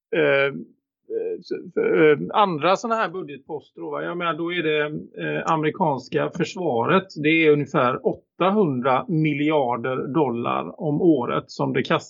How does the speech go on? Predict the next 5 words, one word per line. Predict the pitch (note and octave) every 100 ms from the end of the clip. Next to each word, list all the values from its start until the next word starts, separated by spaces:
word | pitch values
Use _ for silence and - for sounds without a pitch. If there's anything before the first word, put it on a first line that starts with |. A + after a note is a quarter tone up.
| -
kostar | - - - C#3+
att, | C#3 - D3 C#3 C3+ C3+ C#3 -
eh, | D#3
göra | C#3+ C3 C3 C#3
icke | E3+ _ - D3 C3+ C3+